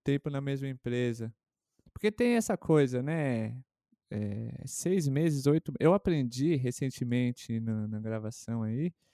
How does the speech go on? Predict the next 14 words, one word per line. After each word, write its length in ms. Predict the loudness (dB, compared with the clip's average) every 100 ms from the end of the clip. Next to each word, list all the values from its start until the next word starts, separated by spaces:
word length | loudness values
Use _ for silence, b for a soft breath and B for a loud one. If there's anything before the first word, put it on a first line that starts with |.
| _ _ _
que 100 | 0
é 100 | 2
possível 720 | 4 0 2 4 4 4 2
ganhar 880 | 2 0 0 0 0 0 0 0 -2 -6 _ _ _ _ _ b b b _
muito 260 | -4 -2 -2
dinheiro 560 | -2 0 0 0 -2 -2
ou 60 |
mais 300 | -2 -2 -2
dinheiro 440 | -2 -2 -2 -2 -4
do 140 | -6
que 280 | -4 -2 -2
investindo 400 | 0 -2 -2 -4
em 80 | -2
bolsa 680 | 2 2 2 -2 -6 -8